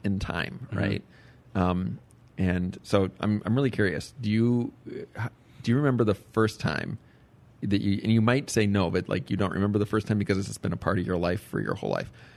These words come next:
Speaker 1: Do you remember the first time that you used G P S?
Speaker 2: It hasn't been a part of my life for my entire life,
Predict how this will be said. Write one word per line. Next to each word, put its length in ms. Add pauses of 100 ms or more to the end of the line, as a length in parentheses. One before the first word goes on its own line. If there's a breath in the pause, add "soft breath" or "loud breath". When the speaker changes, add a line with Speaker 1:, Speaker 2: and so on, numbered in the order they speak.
(160 loud breath)
Speaker 1:
Do 100
you 60
remember 300
the 100
first 260
time 180
that 100
you 100
used 320
G 140
P 200
S? 240 (640)
Speaker 2:
It 120
hasn't 400
been 160
a 40
part 200
of 80
my 100
life 420 (600)
for 300
my 160
entire 440
life, 420